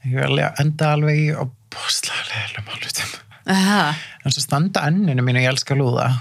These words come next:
Speaker 1: <laughs> Þú veist.
Speaker 2: Andi jóks.
Speaker 1: Þú veist, þeir eru bara, sumir eru bara
Speaker 2: Al-
Speaker 1: steik, sko.
Speaker 2: Já.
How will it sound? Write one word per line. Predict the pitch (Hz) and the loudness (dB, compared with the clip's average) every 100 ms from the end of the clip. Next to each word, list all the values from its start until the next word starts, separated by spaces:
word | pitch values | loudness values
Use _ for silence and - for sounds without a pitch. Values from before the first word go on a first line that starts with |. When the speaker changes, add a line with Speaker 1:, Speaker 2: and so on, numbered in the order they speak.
| - | -2
Speaker 1:
<laughs> | - - 156 143 - - - | -2 0 0 0 -4 -6 -2
Þú | 233 - - - 226 | -2 -2 -8 -4 -2
veist. | 160 - - - - - - | -2 -2 -4 -4 -12 -12 -2
Speaker 2:
Andi | 175 196 202 - 175 170 | 0 2 0 2 2 2
jóks. | 196 156 - | 2 0 0
Speaker 1:
Þú | 180 | 2
veist, | 185 | 2
þeir | 208 202 | 2 0
eru | 190 | 0
bara, | 151 135 120 117 - | 2 2 2 0 -2
sumir | 269 262 147 139 | -2 0 0 2
eru | 139 127 | 2 2
bara | 117 120 117 - - _ _ - | 0 0 0 -2 -10 _ _ 0
Speaker 2:
Al- | 185 165 | 2 2
Speaker 1:
steik, | 147 123 120 113 - | 0 0 0 0 -2
sko. | - 202 | 0 2
Speaker 2:
Já. | 180 160 165 | 4 4 2